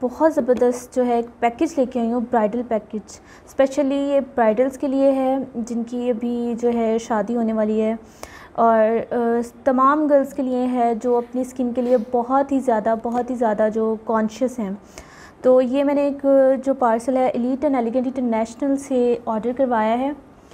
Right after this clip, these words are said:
तो मैंने तो ये एक bridal package जो उनसे order करवाया, उनमें एक ये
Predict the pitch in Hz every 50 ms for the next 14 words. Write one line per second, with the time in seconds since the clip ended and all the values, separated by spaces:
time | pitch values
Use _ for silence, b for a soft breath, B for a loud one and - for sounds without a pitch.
0 | B B B B B B B B - - - 247 240 240 247 247 240 247 240 240
1 | 240 240 240 247 254 254 277 262 262 262 262 233 - 247 247 - - - 240 208
2 | 214 202 247 269 262 262 254 240 240 - 254 247 240 247 - - 247 240 233 226
3 | 220 208 233 226 220 - - 240 233 226 226 220 208 - - - 240 233 B B
4 | B B B - - 226 220 214 233 233 240 240 226 220 214 214 226 233 240 233
5 | 226 226 226 233 233 233 233 233 233 226 214 220 226 220 - - - 254 247 240
6 | 233 226 220 220 220 220 220 226